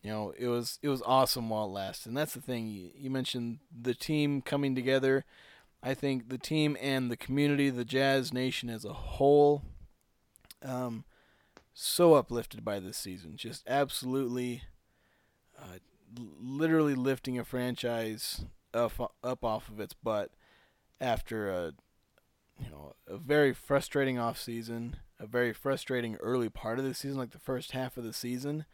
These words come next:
and then just suddenly, out of the blue, a little playoff run. And, you know, I, I agree. I'd love to see this team. Most of these guys are on contract for next year. Really, the two main guys who aren't,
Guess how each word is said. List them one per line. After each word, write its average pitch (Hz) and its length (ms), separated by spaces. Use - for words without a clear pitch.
and 113 180
then 123 220
just 123 400
suddenly, 143 600
out 135 160
of 156 80
the 151 60
blue, 147 540
a 123 60
little 147 220
playoff 160 460
run. 104 300
And, 110 500
you - 80
know, 110 80
I, 90 260
I 120 120
agree. 127 260
I'd 120 180
love 135 220
to 131 80
see 139 160
this 135 180
team. 139 220
Most 123 300
of 147 100
these 135 100
guys 131 300
are 123 60
on 127 120
contract 135 540
for 143 80
next 143 320
year. 143 160
Really, 139 240
the 131 100
two 151 280
main 135 260
guys 127 280
who 127 160
aren't, 117 420